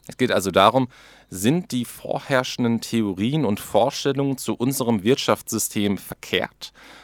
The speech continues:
Also eine absolut wichtige Frage, die aber, wie gesagt, nach Ansicht der pluralen Ökonomen in den Vorlesungen oder Seminaren zu selten oder vielleicht auch gar nicht gestellt wird. Und auch das möchten die pluralen Ökonomen in Düsseldorf langfristig ändern. An anderen Standorten gibt es zum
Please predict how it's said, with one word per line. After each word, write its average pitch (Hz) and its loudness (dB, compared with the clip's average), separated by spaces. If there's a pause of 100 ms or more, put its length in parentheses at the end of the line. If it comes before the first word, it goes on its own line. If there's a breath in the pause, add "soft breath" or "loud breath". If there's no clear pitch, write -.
(100)
Also 90 -4
eine - 0
absolut 110 -4
wichtige 120 -6
Frage, 156 -2
die - -6
aber, 101 0
wie 104 -8
gesagt, 113 -4
nach 92 -6
Ansicht 98 -6
der 95 -2
pluralen 95 0
Ökonomen 95 -4
in - -6
den 92 -2
Vorlesungen 110 0
oder 95 -2
Seminaren 95 4 (400 loud breath)
zu 107 -2
selten 95 0
oder 92 -4
vielleicht 104 -6
auch 110 -8
gar 113 2
nicht 107 -6
gestellt - -10
wird. 131 -2 (380 loud breath)
Und 117 0
auch - -2
das - 2
möchten 135 -2
die 120 -4
pluralen 110 4
Ökonomen 113 0
in 104 -4
Düsseldorf 107 0
langfristig - -4
ändern. 170 -2
An 101 -4
anderen 113 -2
Standorten 98 -2
gibt - -6
es - -6
zum 90 -4